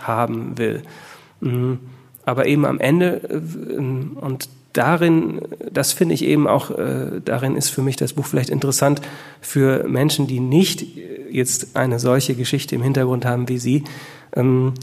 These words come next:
wie man eigentlich doch, ähm, in dieser Distanzierung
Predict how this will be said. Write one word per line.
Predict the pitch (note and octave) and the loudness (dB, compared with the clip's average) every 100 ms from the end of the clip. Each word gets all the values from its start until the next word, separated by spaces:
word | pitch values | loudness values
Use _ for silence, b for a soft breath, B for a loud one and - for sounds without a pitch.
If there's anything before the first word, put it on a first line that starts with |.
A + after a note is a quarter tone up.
| B B B - | B B B -4
wie | B2 | 2
man | C3 C3 | 4 4
eigentlich | B2+ C3+ - | 2 2 2
doch, | B2+ C3 - - | 2 2 0 0
ähm, | C3+ B2+ B2 A#2+ - - - | 2 2 0 -4 -12 -12 -4
in | C3+ | -2
dieser | C3 B2+ | 0 0
Distanzierung | B2 C3+ A#2+ B2 - C#3+ D3 C#3 | 0 0 0 0 2 2 2 0